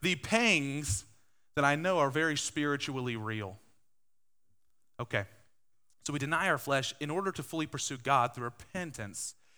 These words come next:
And prayer and fasting are connected. Now, I, I only give those qui-, quick definitions because I want us to understand what we're talking about and why Jesus is gonna give us the how-tos on prayer. Because the thrust of this passage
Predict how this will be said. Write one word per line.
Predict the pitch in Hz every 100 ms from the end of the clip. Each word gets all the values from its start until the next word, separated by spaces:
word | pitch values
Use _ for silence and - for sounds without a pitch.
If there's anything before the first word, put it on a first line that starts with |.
| - -
And | 151 143
prayer | 196 185
and | 151
fasting | 123 120 - 120
are |
connected. | 117 131 120 110 98 - -
Now, | 143 123 -
I, | 139 -
I | 160
only | 190 226
give | 202 185
those | 180
qui-, | - - 165
quick | - 190
definitions | 170 151 156 156 147 127
because | 139 139
I |
want | 143 151
us | -
to |
understand | 143 127 - 160 147
what | 135
we're | 127
talking | 160 156 143
about | 127 117 - -
and | 143 147
why | 156 156
Jesus | 143 151 143
is | 131
gonna | 143
give | 127 143 135
us | -
the |
how-tos | 117 131 120 - 120 113 -
on | 143 143
prayer. | - 113 101 98 - - _ _ _ _ _ _ _ _ _ _ _ _ _ _ _ - - _ _ _ -
Because | 151 - 277 175
the | 160
thrust | 170 151
of | 151
this | 139
passage | 160 143 135